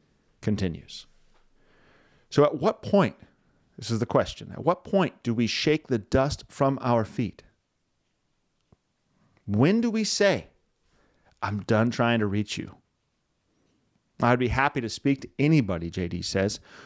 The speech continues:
who came to be and talk to me, came to me and talked to me. And I've made that invitation more than once. Good, that's key. But sometimes it feels like casting pearls before pigs. Anyway,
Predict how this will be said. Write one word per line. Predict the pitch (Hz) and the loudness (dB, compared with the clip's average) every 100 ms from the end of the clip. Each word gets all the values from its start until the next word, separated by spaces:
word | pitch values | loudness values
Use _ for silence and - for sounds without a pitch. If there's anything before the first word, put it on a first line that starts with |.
| - | -4
who | 113 | -2
came | - 127 143 156 | 0 2 2 2
to | 127 | -2
be | 95 120 151 - _ _ _ _ - | 2 4 4 0 _ _ _ _ -8
and | 107 101 - - | -4 -4 -8 -8
talk | - 180 233 | 0 0 0
to | - | -8
me, | - - 113 _ _ _ _ _ _ _ - | -14 -16 -20 _ _ _ _ _ _ _ -6
came | - 165 | 0 2
to | 131 | 2
me | 101 | 0
and | 98 | -2
talked | 165 185 - | 0 0 -2
to | |
me. | 82 - _ _ _ _ - | -14 -16 _ _ _ _ -2
And | 123 | 2
I've | 123 107 | 2 2
made | 135 180 | 4 4
that | 170 156 - | 4 2 2
invitation | 139 135 - 131 117 104 | -2 0 2 2 2 0
more | 104 120 143 165 | 2 4 4 4
than | 123 | 0
once. | 107 147 139 - - _ - | 0 0 -2 -8 -16 _ -6
Good, | 98 107 - | 0 0 0
that's | 101 - | -4 -2
key. | - 131 - _ _ _ _ _ _ _ _ _ _ | -2 -2 -2 _ _ _ _ _ _ _ _ _ _
But | - | -6
sometimes | - 143 147 139 131 | 0 0 2 2 2
it | 113 - | -2 -2
feels | 117 113 101 | 2 2 2
like | 101 92 | -2 -2
casting | - 104 - 98 | -2 -2 -2 -10
pearls | - 101 95 87 | -4 -2 -2 -4
before | 90 - 90 87 82 - - - | -8 -6 -2 -2 -2 -4 -10 -10
pigs. | - 76 - - - _ _ _ _ _ _ _ - - | -6 -6 -6 -14 -20 _ _ _ _ _ _ _ -8 0
Anyway, | 131 117 107 101 | 4 6 4 2